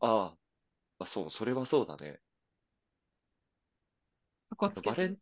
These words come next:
Speaker 1: タインデーとかもね、結構俺、最近になって好きになってきた感じはする。ああいうのがあるとさ、
Speaker 2: 本当？
Speaker 1: なんかちょっと、お菓子作ろうって気持ちにさせてくれるじゃん。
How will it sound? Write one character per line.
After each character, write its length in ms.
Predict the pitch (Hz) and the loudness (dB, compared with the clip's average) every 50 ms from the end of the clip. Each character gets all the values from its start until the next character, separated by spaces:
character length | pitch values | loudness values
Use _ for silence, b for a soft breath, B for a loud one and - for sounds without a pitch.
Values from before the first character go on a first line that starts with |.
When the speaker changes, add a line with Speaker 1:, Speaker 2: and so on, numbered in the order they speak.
| _ | _
Speaker 1:
タ 160 | - - 185 190 | -14 -8 -6 -4
イ 120 | 180 185 | -4 -4
ン 100 | 170 135 | -4 -2
デ 160 | 113 98 85 | -2 -2 -2
ー 20 | 82 | -2
と 120 | - 90 | -6 -8
か 100 | 85 80 | -8 -8
も 140 | 76 76 76 | -10 -10 -12
ね、 120 | 87 85 - | -12 -10 -6
結 220 | - 120 - - | -4 -6 -6 -6
構 200 | - 85 76 73 | -6 -6 -6 -6
俺、 280 | 73 80 85 82 78 80 | -6 -6 -6 -6 -8 -8
最 300 | - - - 113 117 113 | -12 -8 -6 -4 -4 -4
近 200 | - - 117 113 | -6 -8 -10 -8
に 120 | 110 113 107 | -8 -8 -8
な 80 | 113 | -8
っ 80 | 110 - | -8 -8
て 240 | _ - 78 73 - _ _ _ _ _ - - | _ -8 -8 -8 -10 _ _ _ _ _ -16 -6
好 80 | - | -2
き 120 | - 143 95 | 0 0 0
に 100 | 90 82 | 0 -4
な 80 | 85 | -6
っ 100 | - - | -8 -10
て 120 | - - - | -12 -16 -12
き 80 | - | -10
た 100 | - - | -10 -10
感 220 | - 82 80 78 73 | -8 -8 -8 -8 -6
じ 100 | - 80 | -6 -6
は 80 | 71 | -6
す 140 | - - 78 | -8 -10 -14
る。 180 | - - - _ _ _ _ _ _ _ - | -14 -16 -20 _ _ _ _ _ _ _ 0
あ 80 | 131 | 0
あ 40 | 151 | 2
い 40 | 170 | 4
う 120 | 202 196 | 4 4
の 100 | 151 120 | 4 4
が 100 | 98 104 | 4 2
あ 40 | 101 | 2
る 100 | 95 90 | 2 0
と 80 | - 95 | -2 -4
さ、 120 | - - | -2 0
Speaker 2:
本 140 | 233 240 247 | 2 2 2
当？ 20 | |
Speaker 1:
な 40 | 240 247 | 2 4
ん 20 | |
か 40 | 240 | 4
ち 40 | 220 | 4
ょ 100 | 196 185 | 4 2
っ 40 | |
と、 160 | - 76 - - _ _ _ _ _ _ _ _ _ _ - | 0 -4 -4 -8 _ _ _ _ _ _ _ _ _ _ -6
お 80 | 113 | -4
菓 100 | - 202 | -2 0
子 140 | - - 117 | 0 0 0
作 260 | - - - - 123 | -2 -4 -2 0 2
ろ 80 | 127 156 | 4 4
う 40 | 151 | 2
っ 40 | - _ - | 0 _ -18
て 80 | - | -14
気 120 | - - 90 | -10 -8 -6
持 100 | 98 95 | -6 -6
ち 160 | - 101 85 | -6 -6 -6
に 200 | 92 90 - - _ | -6 -8 -10 -12 _
さ 160 | - - - 107 | -8 -4 -4 -2
せ 120 | - 135 | -2 -2
て 120 | 135 127 | -4 -2
く 100 | - 127 | 0 2
れ 80 | 110 113 | 2 4
る 100 | 110 101 | 2 0
じ 100 | - - | -2 -4
ゃ 40 | 64 | -10
ん。 40 | - | -12